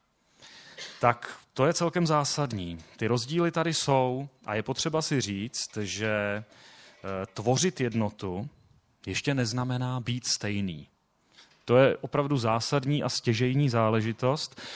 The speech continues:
Manželé nemusí mít stejné zájmy. Nemusí být ani pořád spolu. Eh, muž i žena mají od Boha zcela různá a specifická obdarování.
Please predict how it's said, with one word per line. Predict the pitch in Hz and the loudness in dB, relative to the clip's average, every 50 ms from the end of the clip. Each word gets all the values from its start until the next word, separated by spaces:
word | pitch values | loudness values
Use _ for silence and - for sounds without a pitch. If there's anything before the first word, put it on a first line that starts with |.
| - - - | -14 -8 0
Manželé | 107 110 131 131 165 165 156 147 | 2 4 6 8 8 10 10 10
nemusí | 151 170 185 190 180 - - 175 170 165 156 | 10 10 8 8 8 8 6 6 6 6 6
mít | 156 147 127 - | 4 4 2 0
stejné | - - 131 120 120 123 117 113 | 0 0 0 2 2 2 0 0
zájmy. | 101 107 104 101 101 101 98 95 85 82 - _ _ _ _ _ - - - - - | -2 -2 -2 -2 -2 -2 -4 -4 -6 -8 -12 _ _ _ _ _ -20 -20 -20 -4 2
Nemusí | 120 135 170 165 - - 165 | 6 8 8 8 8 6 6
být | 147 147 127 139 | 6 6 6 6
ani | 127 127 127 113 | 6 6 4 6
pořád | - 117 117 120 120 113 113 107 | 4 4 6 6 6 4 4 2
spolu. | - - - - 104 104 95 76 - | 0 -2 -2 -2 -2 -2 -4 -6 -8
Eh, | - _ _ _ _ _ _ _ _ _ _ _ _ _ _ - - - - - - - - - - - _ - 101 101 104 101 101 104 101 104 101 | -14 _ _ _ _ _ _ _ _ _ _ _ _ _ _ -20 -20 -20 -20 -20 -20 -20 -20 -20 -20 -18 _ -6 -4 -2 -2 0 0 0 0 0 0
muž | 95 107 123 156 175 - - - - | 2 4 6 6 6 4 2 0 -2
i | 131 | -2
žena | 135 120 135 135 139 143 143 147 151 160 175 180 - - - - - _ _ | -2 0 0 2 2 2 2 2 2 0 -2 -4 -8 -14 -20 -20 -20 _ _
mají | 110 110 110 113 117 113 - | -2 -2 0 2 2 2 2
od | - 113 110 | 0 0 0
Boha | 104 123 123 117 117 120 120 117 120 | 2 2 2 2 2 2 0 0 -2
zcela | - - - - 123 113 113 113 110 107 104 101 | -4 -4 -4 -2 -2 -2 -2 -2 -2 -4 -6 -6
různá | 104 117 123 123 113 113 117 113 104 98 98 95 104 - _ - - | -6 -4 -4 -4 -4 -2 -2 -2 -2 -4 -4 -8 -10 -14 _ -14 -12
a | 90 90 92 92 _ _ 123 120 - - - 113 - | -12 -12 -14 -16 _ _ -20 -20 -20 -20 -20 -18 -18
specifická | - - - 110 - 135 120 - 123 - - - 120 113 107 | -10 -6 -4 -2 0 0 0 0 -2 -4 -2 0 0 2 2
obdarování. | 104 107 113 120 120 117 107 104 101 98 98 95 92 90 85 82 | 0 0 0 0 0 0 0 0 0 -2 -2 -2 -4 -6 -8 -10